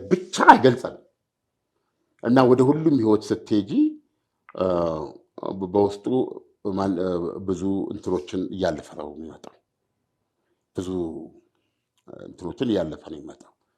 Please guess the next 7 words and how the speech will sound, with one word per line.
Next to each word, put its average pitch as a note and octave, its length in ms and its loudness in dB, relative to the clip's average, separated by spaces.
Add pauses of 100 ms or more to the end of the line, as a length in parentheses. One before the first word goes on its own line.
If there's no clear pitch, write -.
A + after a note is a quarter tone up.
(1120)
ለምሳሌ A#2+ 460 -2 (180)
እንዴት - 340 -6
አድርጌ F2+ 320 0
ላስረዳሽ? D#2+ 600 -10 (1160)
ለምሳሌ A2+ 320 2
እውነቱን A#2 380 2
ብትጠይቂኝ፣ G2+ 540 -2